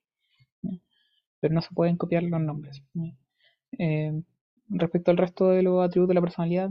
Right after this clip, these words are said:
estudio la diapo nomás, lo del apunte no es muy relevante.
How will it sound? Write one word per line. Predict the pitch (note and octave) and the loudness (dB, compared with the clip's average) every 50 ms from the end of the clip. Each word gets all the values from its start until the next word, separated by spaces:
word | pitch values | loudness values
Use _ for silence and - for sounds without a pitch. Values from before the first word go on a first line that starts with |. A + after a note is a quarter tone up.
| G3 G3+ F3+ | -4 -6 -6
estudio | - - F3 E3+ E3+ E3 | -4 -2 0 2 2 2
la | E3 D#3+ | 2 2
diapo | D#3 D#3+ D#3+ E3 E3+ F3 | 2 0 0 -2 -2 -2
nomás, | E3+ F3 F3 F3 | 0 0 0 0
lo | F3 | 0
del | E3+ E3+ E3 | 0 -2 -4
apunte | E3+ E3+ F3 F3 F3 - E3 E3 | -4 -4 -4 -6 -4 -6 -8 -6
no | E3 E3 E3 E3 E3 | -6 -6 -6 -6 -6
es | D#3+ | -6
muy | D#3+ E3 E3 E3 | -4 -4 -4 -4
relevante. | E3+ E3+ E3+ E3 D#3+ D#3+ D#3+ - _ - | -4 -4 -4 -4 -6 -8 -10 -14 _ -20